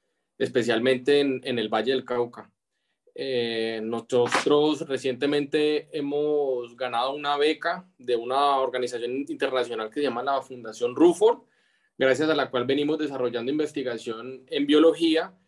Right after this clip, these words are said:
en unas áreas prioritarias de conservación que, eh, quedan en el norte del valle,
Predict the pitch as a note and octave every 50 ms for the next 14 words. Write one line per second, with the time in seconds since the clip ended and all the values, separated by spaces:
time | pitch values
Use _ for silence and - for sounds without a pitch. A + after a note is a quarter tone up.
0 | _ _ _ _ _ _ _ - C3+ B2 B2 B2+ C3 D3 D3+ D3 - - E3 D#3
1 | D#3 D#3+ E3 E3 - E3 D#3+ C#3+ B2+ A#2+ B2 A#2+ A#2 C#3 D3 D3 C#3+ D3+ C#3 -
2 | C#3+ C3 B2+ - A#2+ A#2 A2+ A2 G#2+ - - A#2+ A#2+ A#2+ A#2+ B2 - C#3+ C#3+ C#3+
3 | C#3 C3+ B2 A#2 A2 G#2 G#2 - _ _ _ - C3 A#2+ A2+ G#2+ G#2+ G#2+ G#2 G#2
4 | G#2 G2+ - _ _ - - - - A#2+ B2 C#3+ D3+ C#3+ B2 A#2+ A#2 A#2 - -
5 | E3 D3+ C3 A#2 A#2 B2 C3+ D3 D#3 G3 B3 B3+